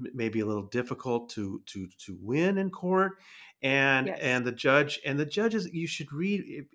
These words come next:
Speaker 1: people, if you should read the appellate decision, the judge says, "I've gone through this decision." The judge says, "Look, there's no question you were harmed,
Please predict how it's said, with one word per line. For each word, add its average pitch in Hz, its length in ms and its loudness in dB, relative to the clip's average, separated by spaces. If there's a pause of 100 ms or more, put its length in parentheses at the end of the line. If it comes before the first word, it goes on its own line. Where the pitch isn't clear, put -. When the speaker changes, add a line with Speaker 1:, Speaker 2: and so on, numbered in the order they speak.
Speaker 1:
people, 156 280 -4
if 131 100 -2
you 117 200 -14
should 107 140 -12
read 175 160 0
the 165 80 4
appellate 131 340 0
decision, 110 420 -6
the 107 80 -10
judge 202 360 0
says, 175 640 2 (340)
"I've 117 120 -4
gone 131 200 2
through 185 220 -2
this 160 140 0
decision." 113 440 -4
The 98 80 -4
judge 180 320 -2
says, 170 280 0
"Look, 156 180 0
there's 131 160 -8
no 170 160 0
question 190 600 -4
you 139 140 -2
were 110 220 -2
harmed, 180 400 2